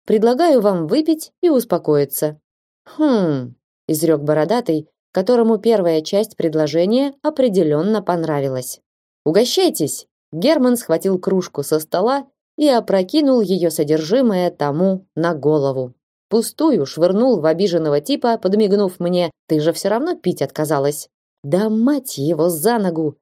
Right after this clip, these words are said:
Всё произошло мгновенно. Взрыв тьмы разбился о сотворённый мною щит. В лоб атаковавшему прилетели и мой импульс, и охранника принца. В сумме как аналог удара тяжёлой лавкой. С высоты.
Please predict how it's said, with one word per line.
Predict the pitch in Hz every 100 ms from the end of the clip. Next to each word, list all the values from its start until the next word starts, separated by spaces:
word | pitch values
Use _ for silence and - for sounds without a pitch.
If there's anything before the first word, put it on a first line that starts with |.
| _
Всё | - - 233
произошло | 185 151 160 175 214
мгновенно. | 208 180 208 233 202 160 139 131 _ _ -
Взрыв | 147 165 190 185 -
тьмы | - 202 254
разбился | 175 170 190 262 190 - 139
о |
сотворённый | - 170 170 208 254 208
мною | 196 185 214 214
щит. | 202 185 165 - _ _ _ _ -
В | 147
лоб | 175 190 214 - _
атаковавшему | - 160 175 160 170 240 - 185 160 147 _
прилетели | 202 254 247 254 262 240 226
и | - 175
мой | 156 247 285
импульс, | - 254 240 247 226 - - _
и | 269 277 -
охранника | 196 - 175 190 180 175 180
принца. | 170 170 156 160 147 _ _ _ _ -
В |
сумме | - 311 254 156
как | 185 185 - -
аналог | 185 220 262 160 156
удара | 165 226 196
тяжёлой | 156 165 190 190 202
лавкой. | 190 160 - 139 131 _ _ _ -
С | -
высоты. | 262 254 220 214 131